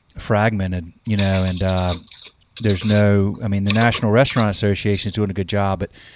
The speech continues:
their interests have typically lied in helping, you know, the big chains who have a lot of, um, well, you just, they have a lot of, uh, equity or credit, if you will, with the N R A,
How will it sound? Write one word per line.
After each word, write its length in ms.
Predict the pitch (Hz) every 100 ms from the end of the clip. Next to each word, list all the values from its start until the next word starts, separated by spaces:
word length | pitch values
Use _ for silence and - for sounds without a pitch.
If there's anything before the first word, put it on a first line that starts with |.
| - -
their 220 | 120 131
interests 400 | 120 - 107 -
have 120 | 101 -
typically 420 | 120 110 - 98
lied 260 | 98 98
in 80 | 95
helping, 360 | 98 104 107 92 - -
you 60 |
know, 80 | 104
the 100 | 90
big 160 | 107 -
chains 480 | - 110 107 98
who 80 | 104
have 100 | 95
a 80 | 92
lot 180 | 95 95
of, 180 | 90 - - - - - _ _ _
um, 380 | 110 95 92 87 - - - _ _ _ _ _ _ _ _ _ _ - _ _ _ _ - -
well, 260 | 120 104 104 - - -
you 320 | 147 135 151 147
just, 360 | 143 156 - -
they 220 | 156 143
have 160 | 127 120
a 60 |
lot 220 | 107 107 98
of, 280 | 85 - - - _ - -
uh, 220 | - - - - - - - - _
equity 400 | 147 123 123 107
or 80 | 104
credit, 400 | - 120 104 101
if 140 | 98
you 80 | 104
will, 180 | 98 101
with 120 | 98
the 80 | 101
N 160 | 98 98
R 200 | 95 98
A, 400 | 98 92 85